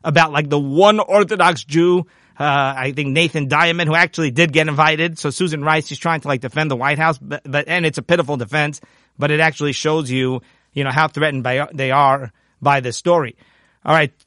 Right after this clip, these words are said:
uh, student loan forgiveness. We've got new numbers. How much is Biden's student loan forgiveness gonna cost the taxpayers? And by the way, he's gonna forgive more as time goes on, possibly even before the election,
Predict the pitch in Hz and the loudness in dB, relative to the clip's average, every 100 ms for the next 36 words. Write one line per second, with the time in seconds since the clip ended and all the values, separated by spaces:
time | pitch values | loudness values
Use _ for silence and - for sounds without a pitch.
0 | - 147 147 151 - 220 190 170 160 180 | 0 2 2 0 -2 0 0 2 2 2
1 | 170 170 147 160 156 160 151 151 143 147 | -2 -4 0 0 0 -4 -2 -2 -2 -2
2 | 170 160 151 151 151 151 185 180 - - | 0 0 0 0 0 0 0 -2 -6 -4
3 | 151 127 - - - 156 160 151 147 - | -6 -8 -18 -20 -6 2 2 2 -4 -2
4 | 185 160 147 165 135 143 139 135 139 - | -2 0 0 -2 -4 -4 -4 -4 -6 -6
5 | 135 - 147 143 - 123 151 151 - 139 | -8 -2 0 0 -2 -4 -4 -4 -4 -6
6 | 107 110 135 _ - 151 165 156 156 139 | -6 -8 -10 _ -6 2 4 4 2 0
7 | 120 185 156 127 151 135 143 139 117 131 | -2 -4 -4 -2 -2 -2 -4 -2 -2 0
8 | 139 117 117 - 131 - 127 117 120 120 | 0 0 -4 -8 -6 -2 -2 -2 -4 -4
9 | 113 110 147 151 139 147 131 135 143 127 | -6 2 2 2 -2 -4 -4 -6 -4 -6
10 | 123 131 143 - | -4 -2 -4 -6